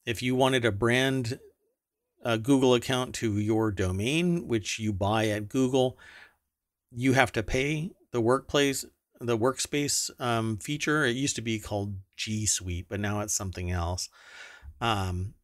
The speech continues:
and they just raised the rate twenty percent, um, because, you know, everybody has so much freaking money laying around. But they have sixty billion dollars in net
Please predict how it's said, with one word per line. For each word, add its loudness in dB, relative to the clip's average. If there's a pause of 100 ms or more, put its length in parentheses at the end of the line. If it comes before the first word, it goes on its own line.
and 0
they 4
just 2
raised 0
the -6
rate -2
twenty -6
percent, -8 (720)
um, 2
because, 0
you 4
know, 0 (120)
everybody 4
has 2
so -2
much 0
freaking -4
money -2
laying -2
around. -6 (920)
But 2
they 6
have 2
sixty 0 (240)
billion 0
dollars 0 (360)
in -2
net -2